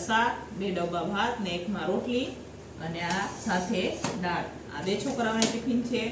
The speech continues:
આ એક છોકરાની ટિફિન છે, આમાં બે છોકરાઓની છે અને આની સાથે આ સલાડ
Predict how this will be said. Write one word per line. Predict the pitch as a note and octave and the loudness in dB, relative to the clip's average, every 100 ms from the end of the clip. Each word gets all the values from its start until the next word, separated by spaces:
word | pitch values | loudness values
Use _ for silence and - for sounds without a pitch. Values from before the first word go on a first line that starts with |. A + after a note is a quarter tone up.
| - - - - | -4 -8 -8 4
આ | D5+ - | 4 4
એક | - | 0
છોકરાની | B3+ A3+ A3+ A3+ | -2 0 2 2
ટિફિન | A#3+ B3 A#3+ - | 0 2 2 4
છે, | B3 G#3+ F#3 | 2 2 0
આમાં | F3+ F3 | -2 -2
બે | G3+ A3+ | -2 0
છોકરાઓની | C4+ A#3+ A3 A3 A3+ A#3 | -2 0 0 2 6 6
છે | A#3+ A#3 B3+ - - - - | 6 2 -2 -6 -10 -12 -8
અને | F3 F3 E3+ | -6 -4 -2
આની | F#3 G#3+ A3+ | -2 0 0
સાથે | F#3 F3+ D#3+ D3+ | 0 0 -2 -2
આ | D#3 - - - | -2 -4 0 0
સલાડ | G3+ E3 D#3+ | 2 0 -2